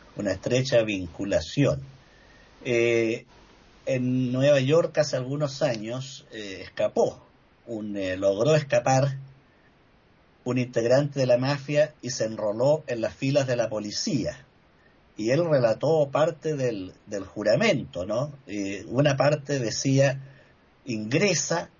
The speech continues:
a esta honorable sociedad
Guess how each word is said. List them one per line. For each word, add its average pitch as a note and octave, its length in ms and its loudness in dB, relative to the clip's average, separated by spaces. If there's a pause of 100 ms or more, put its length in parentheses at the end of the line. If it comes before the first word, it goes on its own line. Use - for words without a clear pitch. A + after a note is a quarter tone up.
(400)
a A#2+ 180 -2
esta C#3 580 -4
honorable F3 720 2
sociedad A#2 800 -6